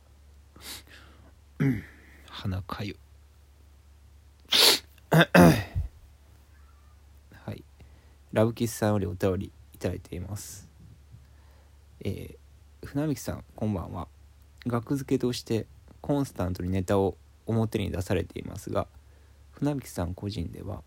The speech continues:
ネタ作りでスランプは今までにありましたか？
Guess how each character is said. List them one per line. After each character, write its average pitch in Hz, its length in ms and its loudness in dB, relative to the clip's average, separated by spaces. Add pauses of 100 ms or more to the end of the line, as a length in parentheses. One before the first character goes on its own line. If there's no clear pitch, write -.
(160)
ネ 113 100 0
タ 120 160 -4
作 127 260 -8
り - 100 -6
で - 120 -6
ス - 160 -6
ラ 113 120 -2
ン 113 100 -4
プ - 100 -8
は 80 80 -4
今 95 140 -4
ま 95 120 -2
で 87 100 -6
に - 120 -12
あ - 140 -6
り 98 100 0
ま 107 140 -2
し 107 80 -4
た - 140 -10
か？ - 180 -10